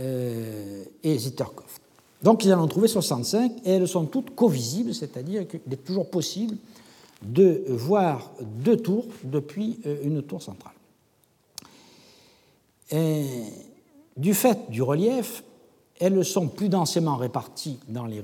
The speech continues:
zones de montagne, évidemment, pour être covisibles. Ce sont toutes des tours à plan carré,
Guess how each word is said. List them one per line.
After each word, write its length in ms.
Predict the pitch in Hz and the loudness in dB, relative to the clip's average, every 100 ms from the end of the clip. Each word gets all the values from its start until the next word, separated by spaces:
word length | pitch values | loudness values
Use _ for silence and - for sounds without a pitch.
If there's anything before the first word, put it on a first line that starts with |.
| 110 | -10
zones 220 | 101 113 98 | -6 -8 -6
de 80 | |
montagne, 420 | 104 156 220 220 127 | -4 -2 2 2 0
évidemment, 340 | 110 123 185 | -2 -4 -4
pour 200 | 170 120 | -4 -4
être 160 | 117 117 | -4 -8
covisibles. 680 | - 117 120 127 202 220 117 - - - - - _ | -4 -4 -4 -4 -2 -4 -6 -12 -20 -20 -20 -20 _
Ce 160 | - 196 | -2 0
sont 220 | 208 208 | 4 2
toutes 240 | 233 185 | 2 2
des 140 | 139 156 | 2 2
tours 280 | 185 156 | 2 2
à 120 | 123 - | 2 0
plan 160 | 127 | -4
carré, 540 | 113 - 135 156 131 | 0 0 2 2 0